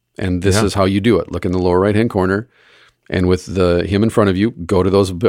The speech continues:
Speaker 1: Bible texts and ask yourself the question, how faithful to the Scripture is this hymn? Where does it deviate from the Scripture? And is it something that we have to say, "This is just a bad hymn. It deviates too far from Scripture. It goes too far.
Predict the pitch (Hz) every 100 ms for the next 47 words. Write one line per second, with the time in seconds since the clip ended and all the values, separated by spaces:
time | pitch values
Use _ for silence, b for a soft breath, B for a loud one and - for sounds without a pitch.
0 | 80 87 87 90 - 104 - - 98 110
1 | - 127 147 170 - - 92 - 101 104
2 | b b b b b b _ - - -
3 | 104 107 110 - 123 110 120 113 120 117
4 | 107 98 110 101 95 98 98 87 123 -
5 | b b b 95 101 107 104 95 92 101
6 | 92 98 98 - 101 90 - 90 - 113
7 | 113 98 95 95 98 95 107 - 95 107
8 | 104 101 - 101 98 98 90 104 - 98
9 | 98 101 B B B - 101 107 131 110
10 | 113 - 98 104 98 127 87 87 101 95
11 | 95 - - 117 - - 85 82 - -
12 | - - _ _ 123 - 113 107 110 -
13 | - -